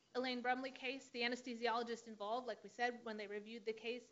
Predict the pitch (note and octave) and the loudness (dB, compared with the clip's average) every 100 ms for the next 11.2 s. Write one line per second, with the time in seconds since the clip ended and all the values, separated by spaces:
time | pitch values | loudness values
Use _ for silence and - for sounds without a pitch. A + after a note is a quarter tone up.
0 | - - - - A3+ B3 C4 C4+ C4+ A#3+ | -20 -20 -6 -2 2 4 4 4 2 6
1 | A#3+ A3 A#3+ G#3+ G#3+ A3+ A3+ A3 A3+ G#3+ | 4 6 4 4 2 -4 -2 -4 -4 -6
2 | G#3 G#3 G3 G#3+ G#3 G3 - G#3+ - G#3+ | -6 -8 -8 -10 -8 -12 -6 -6 -2 -2
3 | G3+ G3+ G#3 G3+ G#3+ G3+ G3+ F3 F3 - | 0 -4 -4 -8 -10 -10 -10 -12 -14 -20
4 | - - _ _ _ _ _ _ _ _ | -20 -20 _ _ _ _ _ _ _ _
5 | - D4 E4+ F#4 D#4 B3 C4 C#4+ A#3+ B3+ | 4 6 8 6 6 4 2 0 0 -4
6 | A#3 B3+ B3 B3+ B3+ G#3+ G#3 G#3 A3 G#3+ | -2 -4 -6 -6 -2 -2 -2 -6 -6 -10
7 | - G#3+ G3+ B3 C#4 D4+ - _ - - | -6 -2 -2 -2 -6 -6 -12 _ -20 -20
8 | _ _ _ C4 C#4 E4 E4+ D4 B3 B3 | _ _ _ -2 0 0 -2 -4 2 4
9 | A3+ G#3+ G#3+ A3 F3+ - A#2 - _ _ | 4 2 -4 -8 -12 -18 -20 -20 _ _
10 | - G#3+ - A#3 A#3+ A3 A#3+ B3 A#3 G#3 | -18 -16 -6 2 2 6 4 4 -2 -2
11 | F#3+ G#3 | -4 -6